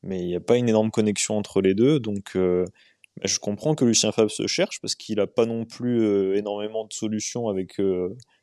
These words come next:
les blessés et, euh, le fait qu'il y ait des jeunes joueurs qui sont pas totalement prêts pour, euh, pour ce qu'on attend d'eux. Donc, euh, donc, euh, voilà, je, pour moi, il, il se cherche totalement et il fait un petit peu avec ce qu'il a et je pense que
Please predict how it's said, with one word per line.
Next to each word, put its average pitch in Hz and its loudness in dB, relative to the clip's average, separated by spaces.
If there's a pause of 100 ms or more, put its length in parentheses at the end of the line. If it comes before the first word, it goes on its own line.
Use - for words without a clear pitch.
(120)
les 104 4
blessés 110 4
et, 113 6
euh, 101 4
le 98 -4
fait - -6
qu'il - -6
y - 0
ait 95 -6
des 101 0
jeunes 104 -2
joueurs 107 2
qui - -10
sont 98 -8
pas 101 0
totalement 104 0
prêts 110 -2
pour, 90 -8
euh, 85 -10 (580)
pour - -14
ce - -2
qu'on 104 -2
attend 95 2
d'eux. 131 2 (140)
Donc, 98 -6
euh, 90 4 (480)
donc, 92 -6
euh, - 2
voilà, 104 2
je, 92 -2
pour 98 0
moi, 127 6
il, 104 0
il 107 0
se - 2
cherche - -2
totalement 107 2
et 113 0
il 95 -2
fait - -6
un 101 -4
petit - -8
peu - -2
avec 98 0
ce - -2
qu'il 98 -2
a 123 2
et 95 -6
je - -10
pense 110 -6
que 92 -6